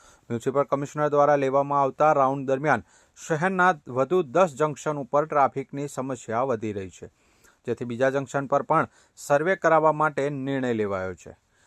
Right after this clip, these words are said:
સેન્ટ્રલ રોડ રિસર્ચ ઇન્સ્ટિટ્યૂટ નામની સંસ્થા દ્વારા બીજા દસ જેટલા મુખ્ય જંકશન પર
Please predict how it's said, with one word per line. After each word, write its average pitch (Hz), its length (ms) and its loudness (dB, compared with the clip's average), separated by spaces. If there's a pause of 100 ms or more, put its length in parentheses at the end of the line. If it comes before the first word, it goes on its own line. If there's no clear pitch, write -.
(220)
સેન્ટ્રલ 175 420 4
રોડ 190 240 4
રિસર્ચ 180 360 0 (120)
ઇન્સ્ટિટ્યૂટ 165 500 -4
નામની 160 400 -2
સંસ્થા 143 380 -2
દ્વારા 143 440 4
બીજા 131 280 0
દસ 151 300 -2
જેટલા 147 320 0
મુખ્ય 143 360 -6
જંકશન 131 380 -8
પર 143 180 4